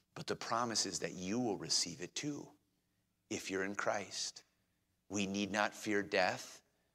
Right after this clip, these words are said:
We need not fear the grave, because in Christ, we can be assured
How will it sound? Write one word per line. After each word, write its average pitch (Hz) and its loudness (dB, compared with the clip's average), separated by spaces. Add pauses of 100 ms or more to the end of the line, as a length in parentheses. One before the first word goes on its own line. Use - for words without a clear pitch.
(240)
We 123 6
need 113 4
not 117 4
fear 104 0
the 107 0
grave, 101 2 (580)
because 110 6
in 120 0
Christ, - 2 (280)
we 104 8
can 101 0
be 113 2
assured 92 6